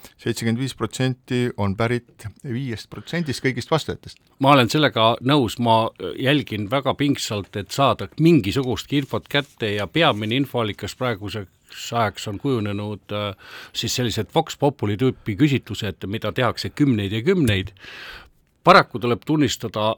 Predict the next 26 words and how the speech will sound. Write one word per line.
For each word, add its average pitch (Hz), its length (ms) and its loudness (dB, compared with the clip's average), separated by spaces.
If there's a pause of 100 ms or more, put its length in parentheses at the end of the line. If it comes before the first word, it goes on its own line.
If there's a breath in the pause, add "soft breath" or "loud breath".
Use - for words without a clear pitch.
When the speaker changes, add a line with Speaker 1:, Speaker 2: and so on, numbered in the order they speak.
Speaker 2:
et 117 560 -2
nende 127 240 0
vastused, 123 560 2
kuigi 113 240 2
seda 120 240 2
teevad 113 380 2
väga 117 180 0
selgelt 110 400 0
ka 117 160 0
mitte, 123 480 2
noh, 101 160 -2
nii-öelda 101 320 0
Putini-meelsed 107 720 0
inimesed, 113 720 0
nende 110 240 -4
vastused 110 480 -2
siiski 120 320 -4
veenavad, 104 560 0
et, 101 320 -6
äh, 101 140 -2 (180)
toetus 143 460 2
sõjale 98 340 0
on 101 80 -6
arvestatavalt 104 640 -6
suur. 123 380 -2 (500 loud breath)
Aga 117 320 2